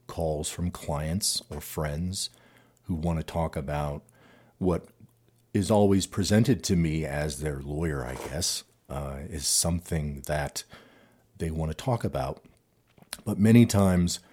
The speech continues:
when I get those phone calls, you realize that those, those legal questions maybe are pretext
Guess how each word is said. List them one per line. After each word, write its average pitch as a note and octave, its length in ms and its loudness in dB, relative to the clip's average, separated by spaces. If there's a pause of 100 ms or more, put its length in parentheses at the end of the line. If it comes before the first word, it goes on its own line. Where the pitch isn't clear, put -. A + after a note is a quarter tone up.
(440)
when F#2 220 4
I F2 140 2
get G2 200 -4
those E2 220 -2
phone G#2+ 240 0
calls, D#2 420 -6 (300)
you F2+ 120 -2
realize D#2+ 600 0
that D#2+ 160 -6 (500)
those, F2 480 0
those E2 220 -4
legal F#2+ 240 4
questions D#2+ 600 -4
maybe D2 400 -2
are D2+ 200 -4
pretext - 720 0